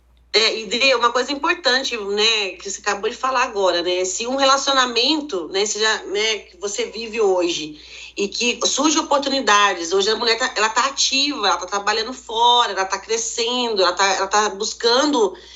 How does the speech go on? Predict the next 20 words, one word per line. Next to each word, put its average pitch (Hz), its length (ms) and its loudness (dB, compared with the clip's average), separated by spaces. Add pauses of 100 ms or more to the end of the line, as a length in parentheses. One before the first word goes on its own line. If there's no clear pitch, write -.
(140)
o 214 60 -6
crescimento 220 560 0
profissional, 214 880 2
a 185 60 0
realização 214 760 -2
também 208 320 0
pessoal. 196 840 2 (420)
E 220 220 -4
como 247 180 -4
você 285 220 0
falou, 302 360 2
antigamente 226 520 -2
a 262 40 0
mulher 240 280 0
era 247 160 0
limitada 254 580 0
a 302 60 -4
ser 277 360 -4 (100)
mãe, 247 460 0 (140)
né? 247 260 0